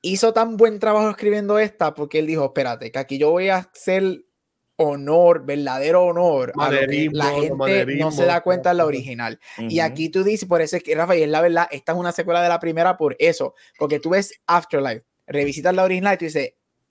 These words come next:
Speaker 1: "Este cabrón tenía un propósito desde el principio, mano".
Speaker 3: Sí.
Speaker 2: Qué cosa
Speaker 3: Sí,
Speaker 2: más cabrona.
Speaker 3: eh, la hace mejor. Esta, que, que, que ti-, hace el factor Rogue One,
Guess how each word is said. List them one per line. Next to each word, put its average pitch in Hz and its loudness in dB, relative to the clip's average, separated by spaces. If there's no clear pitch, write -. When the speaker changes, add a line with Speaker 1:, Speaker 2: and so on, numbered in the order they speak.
Speaker 1:
"Este 185 0
cabrón 180 2
tenía 165 -4
un 160 -10
propósito 165 0
desde 135 -4
el 131 -8
principio, 113 -8
mano". 101 -8
Speaker 3:
Sí. 107 -2
Speaker 2:
Qué 131 -2
cosa 120 -4
Speaker 3:
Sí, 110 2
Speaker 2:
más 135 0
cabrona. 110 -4
Speaker 3:
eh, - -8
la 120 4
hace 135 -2
mejor. 143 -2
Esta, 127 -2
que, 143 -4
que, 151 -4
que 151 -4
ti-, 143 -6
hace 147 -2
el 196 -4
factor 190 -2
Rogue 139 2
One, 101 -4